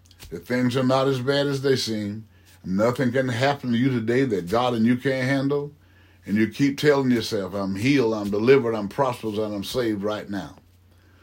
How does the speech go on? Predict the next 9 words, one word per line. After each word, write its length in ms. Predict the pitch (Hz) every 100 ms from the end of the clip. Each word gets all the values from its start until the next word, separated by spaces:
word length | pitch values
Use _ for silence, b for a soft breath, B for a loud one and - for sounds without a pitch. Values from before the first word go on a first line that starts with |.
| b
So 200 | - 110
again 340 | 104 98 120 139
today, 360 | 156 127 117
you 240 | 110 113 127
go 180 | 123 131
well 400 | 131 135 123 104
and 140 | 101
be 140 | 104 110
safe. 540 | - 113 98 - -